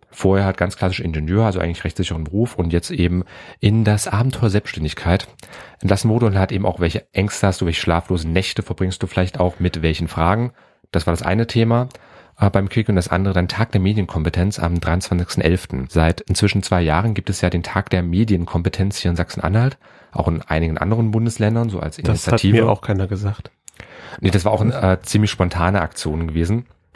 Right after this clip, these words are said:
Speaker 1: Und ich habe auf jeden Fall vor, die Kommunikationspolitik da zu verbessern und halt auch intern mehr rumgehen zu lassen, was Infos angeht. Also Entschuldigung an der Stelle, jetzt nochmal nachgetragen.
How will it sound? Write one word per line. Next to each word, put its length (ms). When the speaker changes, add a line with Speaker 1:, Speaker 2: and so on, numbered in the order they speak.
Speaker 1:
Und 220
ich 120
habe 140
auf 80
jeden 140
Fall 120
vor, 200
die 80
Kommunikationspolitik 880
da 180
zu 140
verbessern 460
und 200
halt 180
auch 140
intern 760
mehr 280
rumgehen 560
zu 80
lassen, 320
was 140
Infos 340
angeht. 400
Also 220
Entschuldigung 480
an 100
der 140
Stelle, 340
jetzt 300
nochmal 160
nachgetragen. 720